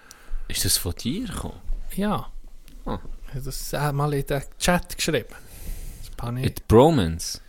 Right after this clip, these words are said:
Speaker 2: Nee, in die
Speaker 1: Golfer.
Speaker 2: Golfergruppe.
Speaker 1: Mhm.
Speaker 2: Mhm. Und, äh, ja, jetzt, äh, vor zwei Wochen haben wir gebucht für auf Marbella. Ar,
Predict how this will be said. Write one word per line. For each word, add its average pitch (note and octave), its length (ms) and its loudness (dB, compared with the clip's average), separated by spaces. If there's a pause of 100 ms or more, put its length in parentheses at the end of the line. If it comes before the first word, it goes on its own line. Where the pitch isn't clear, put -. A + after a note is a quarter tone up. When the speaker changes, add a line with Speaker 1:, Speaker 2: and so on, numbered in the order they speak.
(420)
Speaker 2:
Nee, C#3+ 460 -2 (140)
in C#3+ 120 -4 (180)
die - 60 -10 (280)
Speaker 1:
Golfer. B2+ 380 0
Speaker 2:
Golfergruppe. - 680 -6
Speaker 1:
Mhm. E2+ 460 -6 (120)
Speaker 2:
Mhm. C3 280 -6 (1300)
Und, B2 440 0
äh, A2+ 300 -2
ja, A2+ 380 -4 (760)
jetzt, - 380 -6
äh, G#2 260 -6
vor - 220 -4 (380)
zwei D#3 280 2
Wochen E3+ 440 2 (200)
haben C3 180 0
wir B2 60 0
gebucht D3 920 -2 (880)
für C#3+ 420 2
auf C#3+ 340 -2 (120)
Marbella. B2+ 760 2 (800)
Ar, A#2+ 200 0